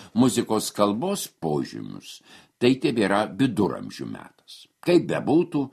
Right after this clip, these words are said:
tai labai dinamiškas ir įdomus amžius, kuriame muzika karaliavo kaip jausmų žadintoja ir didelio malonumo šaltinis,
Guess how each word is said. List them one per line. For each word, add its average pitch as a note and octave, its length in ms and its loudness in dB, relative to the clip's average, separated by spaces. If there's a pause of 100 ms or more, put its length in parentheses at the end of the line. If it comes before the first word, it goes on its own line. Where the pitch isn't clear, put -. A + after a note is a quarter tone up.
(240)
tai A#2+ 200 2
labai G#2 380 4
dinamiškas A2+ 880 0
ir F2+ 180 2
įdomus D#2 440 -2
amžius, A2+ 500 2
kuriame F#2+ 400 2 (300)
muzika G2+ 640 2
karaliavo E2+ 800 2 (220)
kaip E2 360 -2 (200)
jausmų F#2+ 640 2
žadintoja A2 840 0
ir G2 180 0
didelio G#2 400 -2
malonumo F2 520 2
šaltinis, G#2 760 -2